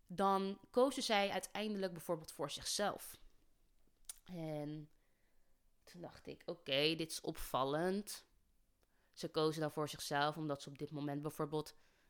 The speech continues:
geen relatie aan wilden gaan, maar de laatste persoon was daar net weer iets anders in. Die heeft zich wel echt opengesteld, maar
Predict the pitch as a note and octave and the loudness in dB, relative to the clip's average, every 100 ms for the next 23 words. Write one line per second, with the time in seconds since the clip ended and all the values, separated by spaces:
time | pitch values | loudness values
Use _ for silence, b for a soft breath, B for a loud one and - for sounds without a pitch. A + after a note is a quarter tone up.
0 | b b b _ - D3+ D3 C#3 C3+ - | b b b _ -4 -2 0 6 6 6
1 | - D#3+ D#3+ D#3+ - D#3+ E3+ E3+ D3+ D3 | 0 0 2 2 2 2 2 -2 -2 -2
2 | D3 D3 D3+ - - - D#3+ D3 C#3+ C3+ | -2 4 2 2 -8 -4 -2 -2 -2 -4
3 | C#3 C#3+ - - - G3+ A#3+ A#3+ A#3 - | -4 -6 -10 -10 2 4 4 2 0 0
4 | G#3 F#3+ D#3+ - - D3 D#3 - - - | 0 0 -4 -8 -10 -6 -6 -8 -2 0
5 | A#3 - - - F3+ F3+ D#3+ D3 D3 | 0 -2 -8 -4 -2 -2 -4 -6 -8